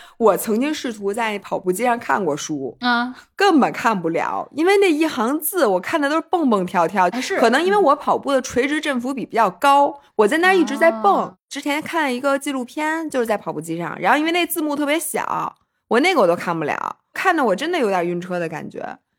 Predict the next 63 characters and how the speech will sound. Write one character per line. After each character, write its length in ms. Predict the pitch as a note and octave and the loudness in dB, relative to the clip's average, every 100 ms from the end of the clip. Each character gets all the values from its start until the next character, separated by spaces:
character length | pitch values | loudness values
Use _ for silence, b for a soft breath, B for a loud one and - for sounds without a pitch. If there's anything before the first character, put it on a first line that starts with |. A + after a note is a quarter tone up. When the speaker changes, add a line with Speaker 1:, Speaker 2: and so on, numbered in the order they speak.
| _ | _
Speaker 2:
但 160 | F#4+ | 0
我 140 | D4+ G#3 | 2 0
心 180 | G3 E4+ | 0 -2
想 160 | D4+ A#3 | 0 0
我 120 | D3+ | -2
自 160 | - | -4
己 120 | B3 G3 | -4 -2
我 120 | G3+ | 0
也 140 | C#4 | 0
做 160 | G#3 F#3+ | -2 -6
不 60 | |
到， 200 | C3 C#3 G#3 | -6 -8 -6
但 360 | D4 D#4 - G#3 | 0 0 -2 -6
确 160 | E4+ | -2
实 100 | C#4 | -2
有， 160 | A#3 G#3+ | 2 0
Speaker 1:
嗯。 60 | F#3+ | 2
Speaker 2:
可 100 | A3 | 0
能 140 | C4+ | 2
有 80 | C#4+ | 4
人 120 | C4+ | 2
就 80 | E4+ | 2
是 160 | E4+ | -2
在 200 | D4+ D#4 | 0 0
不 160 | C4+ - | 0 -4
同 180 | C4+ F#3+ | -6 -4
的 80 | B3+ | -2
擅 240 | E4+ B3+ | 0 -2
长， 180 | A3 F#3 | -2 -4
比 60 | |
如 80 | F#3 | -4
说 100 | G3 | -4
他 140 | C4 C#4+ | -4 -4
可 160 | G#3+ | -4
能 80 | F#3 | -4
有 100 | G#3+ | -4
目 160 | A3 C#4 | -2 0
光 240 | B3+ B3+ | 0 0
聚 200 | C4 C4 | 0 0
焦 160 | A#3+ A#3+ | 0 0
的 40 | |
那 140 | A3+ A3+ | -2 -2
个 140 | F#3 | -2
方 260 | F#3 C4 D#4 | 2 2 2
式 220 | - A#3 | -2 -4
也 80 | - | -4
不 140 | F#3+ | -6
一 60 | F3+ | -6
样， 140 | F#3 | -4
或 120 | C4+ | -2
者 80 | C4 | -2
你 120 | A3 | -2
把 120 | A#3+ | -4
屏 180 | F#3 G3 | -4 -4
幕 100 | A#3 | -2
举 160 | B3+ E3+ | -2 -4
高 240 | F3+ G#3+ | -2 -2
一 80 | B3+ | -2
点， 160 | G#3+ F3+ A3 | -6 -10 -8
往 120 | F#3 | -8
前 160 | F#3 | -6
面 180 | G3+ B3 | -4 -2
弄， 120 | A#3 | -4